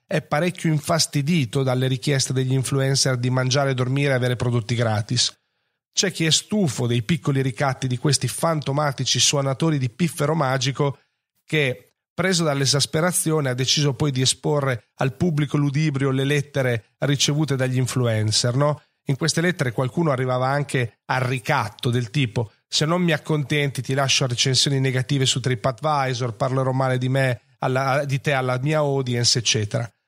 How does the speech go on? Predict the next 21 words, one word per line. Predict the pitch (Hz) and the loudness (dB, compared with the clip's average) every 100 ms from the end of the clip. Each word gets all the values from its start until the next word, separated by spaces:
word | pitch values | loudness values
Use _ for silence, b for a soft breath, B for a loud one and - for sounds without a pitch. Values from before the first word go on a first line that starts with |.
| _ _ _ | _ _ _
Ma | 147 151 | -6 -2
non | 185 202 | -2 0
voglio | 170 143 | 0 2
assolutamente | 139 165 156 170 151 151 | 0 0 0 0 0 0
parlare | 160 151 | 0 2
di | 151 | 0
questo | 147 156 151 | 0 0 -2
aspetto | - 139 - | 0 -2 0
perché | 139 170 147 120 - _ _ | -2 -2 0 -2 -6 _ _
di | 143 | -4
questi | - 214 - 143 | 0 -2 0 -2
scrocconi | - 175 175 165 151 | 0 -2 -2 -2 0
è | 135 | 0
pieno | 156 170 | 0 2
il | 151 | 2
mondo | 143 135 123 123 143 143 _ _ _ _ | 2 0 0 0 0 -2 _ _ _ _
e | - 151 - | -4 -4 0
alla | 170 202 | 0 0
gente | 180 160 147 135 147 | 0 0 0 0 -2
piace | - 196 214 131 - 123 | -4 -2 0 0 0 0
scroccare. | - 117 - 123 120 113 - | 0 -4 -2 -2 -2 -4 -6